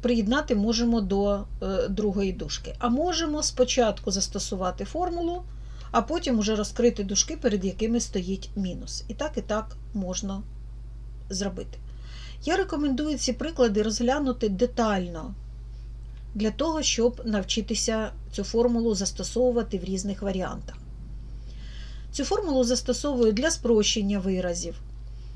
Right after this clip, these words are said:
і для обчислення таких більш складних добутків.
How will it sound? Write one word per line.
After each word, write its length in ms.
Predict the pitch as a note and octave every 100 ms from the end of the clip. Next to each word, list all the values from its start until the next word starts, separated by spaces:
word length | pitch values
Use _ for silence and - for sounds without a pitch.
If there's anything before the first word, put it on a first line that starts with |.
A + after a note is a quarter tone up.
| - - -
і 240 | C4+ D#4 F#4 A3+
для 560 | G3 A3 A3 G#3 F#3 - -
обчислення 840 | G3 - C#4+ D4+ - D4 D4 D4+ D4+ - - - - - - - - - - - - - - - - -
таких 380 | G#3 - A#3 F#3+
більш 200 | A3+ -
складних 600 | - G3+ F#3+ B3 D#4 - G#3+
добутків. 580 | G#3+ F#3 - - -